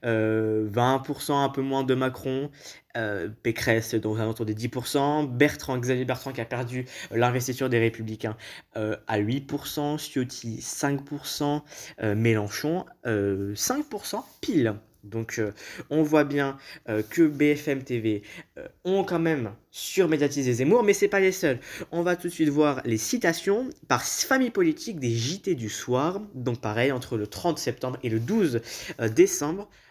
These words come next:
Le trente août, pardon, pas trente dé-, septembre. Donc, et le douze, euh, janvier, pardon, deux mille vingt-deux.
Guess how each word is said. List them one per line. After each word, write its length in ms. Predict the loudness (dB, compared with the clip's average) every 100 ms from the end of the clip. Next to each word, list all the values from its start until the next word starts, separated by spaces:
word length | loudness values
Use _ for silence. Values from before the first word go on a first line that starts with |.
| _
Le 140 | -8 -6
trente 320 | -4 -8 -4
août, 120 | -4 -4
pardon, 240 | -4 -4
pas 120 | -4
trente 180 | -6 -4
dé-, 100 | -2
septembre. 800 | -4 -8 -10 -10 -8 -8 -8 -8 -6
Donc, 240 | -4 -2
et 120 | 2
le 100 | 2
douze, 400 | 4 2 2 0 0
euh, 120 | 0
janvier, 440 | 0 0 2 2 0
pardon, 260 | -2 -2
deux 140 | 2 4
mille 160 | 4
vingt-deux. 340 | 0 0 -2